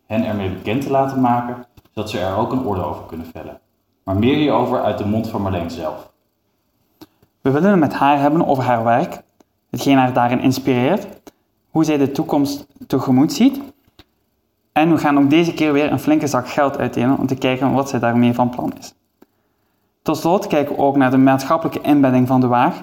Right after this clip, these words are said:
Speaker 2: en de kritiek en aanvulling die de waag biedt bovenop het werk van de Delftse wetenschappers. Want kritiek op Delft is er zeker. En dat biedt dus meer dan reden voor een gesprek.
Speaker 1: Allereerst, Marleen, wat leuk dat we hier kunnen zijn vandaag.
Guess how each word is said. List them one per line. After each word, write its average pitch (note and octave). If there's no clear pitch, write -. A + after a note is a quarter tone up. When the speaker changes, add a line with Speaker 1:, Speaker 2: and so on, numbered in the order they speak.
Speaker 2:
en -
de D#3
kritiek D3+
en C#3
aanvulling C#3
die D3
de C3+
waag B2+
biedt C#3
bovenop E3
het C#3
werk C#3
van C#3
de B2+
Delftse C3+
wetenschappers. B2
Want C3+
kritiek C#3
op A#2+
Delft B2
is C#3
er C3+
zeker. A#2+
En B2+
dat C#3+
biedt C#3
dus B2
meer C3+
dan C3
reden C3
voor C3
een B2
gesprek. -
Speaker 1:
Allereerst, D3+
Marleen, C#3+
wat B2
leuk B2+
dat C3
we A2+
hier A2
kunnen G2+
zijn F2
vandaag. E2